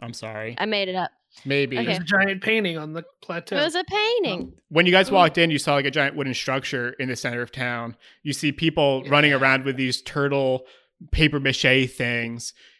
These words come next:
Speaker 1: You saw the two giant blades that kind of, like, formed the column into the gate. But none of that has to, like, the gate has nothing to do with Zartan. Like, that's just part of the city.
Speaker 2: Mm.
Speaker 3: Wick's gonna run over to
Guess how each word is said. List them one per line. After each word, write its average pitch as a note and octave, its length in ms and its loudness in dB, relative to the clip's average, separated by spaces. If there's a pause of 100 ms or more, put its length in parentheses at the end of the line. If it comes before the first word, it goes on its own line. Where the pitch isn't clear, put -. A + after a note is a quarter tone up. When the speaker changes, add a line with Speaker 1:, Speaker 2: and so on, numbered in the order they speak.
(100)
Speaker 1:
You D#3 100 -4
saw E3+ 200 2
the F3+ 80 2
two F3 240 0
giant D3+ 580 0
blades C#3 540 0
that C3 140 0
kind C3 160 -2
of, B2+ 120 -2
like, B2+ 140 -6
formed B2+ 440 -4
the B2+ 100 -8
column B2 420 -4
into B2 240 -8
the B2+ 80 -4
gate. B2+ 480 -4 (600)
But C#3 200 0
none F3 140 6
of E3 60 6
that C3 120 2
has B2+ 220 -2
to, C3+ 180 -12
like, C3+ 260 -2
the C#3 80 0
gate C3+ 300 0
has A#2 180 -8
nothing A#2 160 -8
to A2+ 60 -10
do A#2 120 -12
with A2 140 -8
Zartan. A#2 340 -10
Like, B2+ 120 -10
that's C3 160 -2
just - 140 -12
part A#2 160 -4
of A2+ 40 -8
the A#2 80 -8
city. B2+ 480 -8 (580)
Speaker 2:
Mm. F#3+ 200 -20
Speaker 3:
Wick's G3+ 240 0
gonna G#3 260 4
run F#3 220 2
over F3+ 240 0
to E3 300 -2